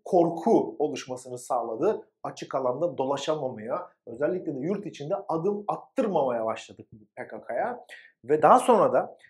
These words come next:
işte Katar, Ukrayna bu, e, taktik sınıftaki İHA'mızın yurt dışı kullanıcıları oldular ve arkasından yurt dışı anlamında en fazla yıldızının önce parladığı yer Libya oldu.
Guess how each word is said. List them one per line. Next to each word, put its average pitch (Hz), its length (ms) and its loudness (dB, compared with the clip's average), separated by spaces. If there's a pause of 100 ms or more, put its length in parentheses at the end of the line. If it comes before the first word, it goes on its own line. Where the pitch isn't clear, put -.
(240)
işte - 200 -16
Katar, - 580 6 (120)
Ukrayna 196 680 2 (120)
bu, 165 440 -4
e, 151 80 -4 (540)
taktik - 360 -14
sınıftaki 165 640 -4
İHA'mızın 156 680 -4 (160)
yurt 254 240 -6
dışı 165 220 -6
kullanıcıları 113 600 -10
oldular 127 420 0 (440)
ve 143 40 -2
arkasından 185 840 0 (680)
yurt 220 340 -2
dışı 196 220 0
anlamında 170 640 -2
en 226 280 4
fazla 135 400 0 (240)
yıldızının 208 720 0
önce 214 120 2 (140)
parladığı 208 400 4
yer 226 240 6 (320)
Libya 143 400 -4
oldu. 104 240 -12